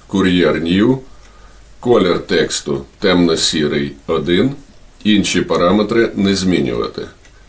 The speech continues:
Форматування абзацу вирівнювати за лівим краєм, відступи ліворуч нуль сантиметрів, праворуч нуль, першого рядка нуль, інтервали міжрядковий одинарний, між абзацами до і після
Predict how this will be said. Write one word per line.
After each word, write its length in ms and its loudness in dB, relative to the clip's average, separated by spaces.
Форматування 720 4
абзацу 500 0
вирівнювати 680 2
за 200 0
лівим 340 0
краєм, 420 0
відступи 720 0
ліворуч 800 2
нуль 340 2
сантиметрів, 880 0
праворуч 600 0
нуль, 200 4
першого 500 0
рядка 380 0
нуль, 240 4
інтервали 680 2
міжрядковий 800 0
одинарний, 580 0
між 200 0
абзацами 680 0
до 280 2
і 180 -4
після 560 0